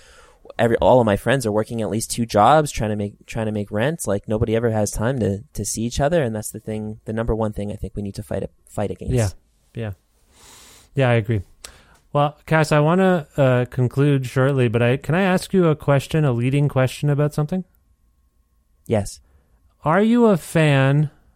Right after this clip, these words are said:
Speaker 2: of Bob Dylan? And are you a fan of the Bob Dylan song,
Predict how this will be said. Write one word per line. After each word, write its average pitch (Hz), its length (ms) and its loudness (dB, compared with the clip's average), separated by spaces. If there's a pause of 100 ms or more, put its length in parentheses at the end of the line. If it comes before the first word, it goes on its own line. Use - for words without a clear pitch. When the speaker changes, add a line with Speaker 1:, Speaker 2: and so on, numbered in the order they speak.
(260)
Speaker 2:
of 113 280 -2
Bob 131 360 2
Dylan? 131 440 2 (520)
And 139 160 0
are 139 220 2
you 165 240 2
a 156 80 2
fan 139 540 2
of 131 160 -6
the 123 80 -2
Bob 123 360 0
Dylan 127 300 2
song, 110 460 -2